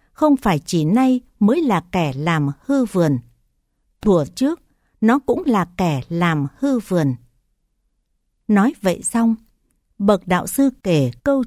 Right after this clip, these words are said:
chuyện quá khứ. Thuở trước, khi vua Brahmadatta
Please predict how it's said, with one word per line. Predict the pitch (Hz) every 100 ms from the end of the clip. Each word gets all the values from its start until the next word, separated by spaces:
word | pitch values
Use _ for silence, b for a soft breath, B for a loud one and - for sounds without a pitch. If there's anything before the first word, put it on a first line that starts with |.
| -
chuyện | 180 165 254 -
quá | - 170 302
khứ. | - 190 254 - _ _ _ _ _ _ _ _ _ _ _ _ -
Thuở | 202 151
trước, | - 254 339 _ _ _ _
khi | - 285
vua | 240 262 269 240 _
Brahmadatta | 254 254 240 247 233 208 254 339 - 233 220